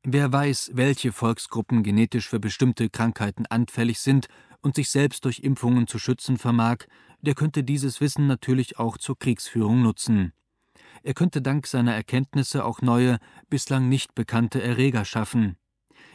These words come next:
Wie früher bei der Erforschung der Nukleartechnik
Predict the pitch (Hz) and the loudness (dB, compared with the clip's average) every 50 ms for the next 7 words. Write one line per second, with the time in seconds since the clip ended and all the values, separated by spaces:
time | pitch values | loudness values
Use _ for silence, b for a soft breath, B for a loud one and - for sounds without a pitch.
0 | B B 143 151 131 - - 165 185 175 151 131 127 120 127 104 110 - - 135 | B B -4 -2 -2 0 2 4 4 4 4 2 0 0 0 -2 -2 -2 0 0
1 | 135 131 - 143 139 123 120 110 110 107 107 98 - 117 113 110 117 120 120 - | 0 0 0 -2 0 0 0 0 2 0 0 -2 -2 -2 -2 0 0 0 0 -2
2 | 135 120 - - 127 127 113 - | -2 -4 0 2 2 0 0 0